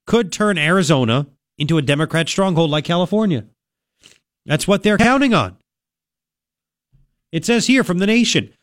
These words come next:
"With Garcia, a Mexican-American who comes from and resonates with the Latino community." Does that really, just 'cause he's hit Latino, does he really resonate with you?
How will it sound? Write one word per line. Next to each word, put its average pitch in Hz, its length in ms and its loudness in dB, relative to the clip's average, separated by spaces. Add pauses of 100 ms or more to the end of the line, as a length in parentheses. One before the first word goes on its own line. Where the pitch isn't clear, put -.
(100)
"With 185 200 -2
Garcia, 208 520 0
a 151 40 -2
Mexican-American 165 800 0
who 160 120 0
comes 180 280 -2
from 156 240 0
and 131 120 0
resonates 143 440 2
with 135 120 -6
the 139 60 -4
Latino 135 380 0
community." 113 580 -2 (840)
Does 175 200 0
that 220 160 0
really, 175 340 0
just 135 240 -2
'cause 226 140 2
he's 208 200 0
hit - 200 -4 (280)
Latino, 180 380 0
does 156 160 0
he 160 60 0
really 202 180 2
resonate 135 460 0
with 160 200 -4
you? 185 280 -2